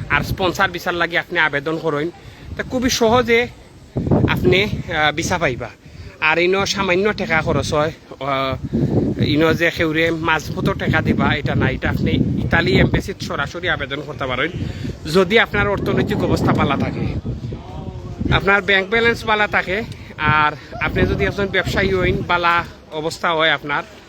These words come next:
আপনি, আহ, এই ধরনের ভিসা পাইবা। তো যাই হোক,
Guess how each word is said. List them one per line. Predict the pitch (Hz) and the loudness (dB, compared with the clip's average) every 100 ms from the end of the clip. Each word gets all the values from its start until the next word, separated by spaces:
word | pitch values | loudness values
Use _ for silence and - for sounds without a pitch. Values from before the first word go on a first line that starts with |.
| - - | -20 -14
আপনি, | 135 156 170 202 - - - - | -6 0 0 -2 -14 -18 -18 -4
আহ, | 143 131 | -2 -2
এই | 147 160 | -2 0
ধরনের | 170 170 165 | 2 2 0
ভিসা | 156 156 160 | -2 -6 -8
পাইবা। | 147 139 113 98 - - - - - - - | -6 -6 -6 -12 -14 -18 -18 -18 -18 -18 -6
তো | 180 | 0
যাই | 185 208 | 2 4
হোক, | 240 | 2